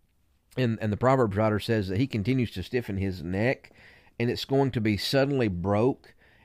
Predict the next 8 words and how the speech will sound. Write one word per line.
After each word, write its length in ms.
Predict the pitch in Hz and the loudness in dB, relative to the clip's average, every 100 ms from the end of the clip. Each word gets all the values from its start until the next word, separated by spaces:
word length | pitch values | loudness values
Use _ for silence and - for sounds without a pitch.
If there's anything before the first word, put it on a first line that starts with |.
| - | -6
and 220 | 101 92 | -4 0
broken 540 | 110 123 139 151 139 - 113 | 2 2 2 -4 -4 -6 -4
beyond 500 | 123 120 120 123 117 | 0 2 2 0 0
healing. 540 | 92 131 107 87 73 - - - - - | 2 4 4 0 -6 -14 -20 -20 -20 -4
Uh, 420 | 104 107 104 95 | 0 0 0 -4
you've 280 | - 113 196 | -4 -2 -2
seen 260 | - 185 160 | 0 0 0
it. 160 | - | -2